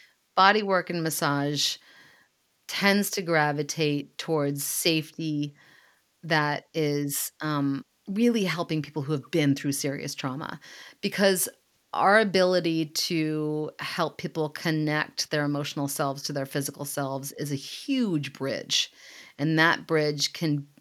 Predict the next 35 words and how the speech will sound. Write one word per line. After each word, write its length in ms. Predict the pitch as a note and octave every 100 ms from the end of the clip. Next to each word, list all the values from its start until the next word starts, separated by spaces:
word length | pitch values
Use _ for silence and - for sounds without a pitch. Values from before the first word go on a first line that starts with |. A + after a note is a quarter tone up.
| - -
can 160 | D#3
offer 260 | C#3 C3 D3
a 60 |
lot 520 | C#3+ D3+ D3 C#3 D3 -
of 200 | D3 B2+
steps 540 | - - C#3+ C3+ -
towards 360 | - C#3+ C#3 -
becoming 400 | C#3+ - D3 C3+
whole 340 | C3 C#3 C#3
again. 400 | G#2+ D#2+ G1+ - - - - - - _ _ F3+
And 140 | E3+
I 80 | E3
think 380 | G3 F#3+ C#3+ D3
that 380 | E3+ F3+ F#3 - - C#3 - D3
definition 580 | E3 - D#3+ C#3 -
of 80 | C#3
safety 580 | - D#3+ C#3+ C#3 C#3 C3
is 220 | - D3
so 520 | - - - F#3+ F#3+
ginormous 640 | F3+ D#3+ D3 C#3+ C#3 C3+ -
and 160 | D#3+
so 320 | - - G#3
beautiful 840 | G#3+ C#3+ C#3+ E3 E3+ - A#2 - - E3+
and 180 | E3
so 680 | D#3 - - E3 F3 E3+ E3 -
important 920 | D3+ - - E3+ - - - - - - - - -
and 140 | D3+ D#3
so 220 | F#3+ - -
integral 480 | G#3+ G#3 D3+ C#3 C#3
to 120 | D3+
the 100 | D3
work 280 | C#3 C#3 -
that 160 | C#3+
we 140 | C#3+ C#3
do, 420 | C#3 B2+ -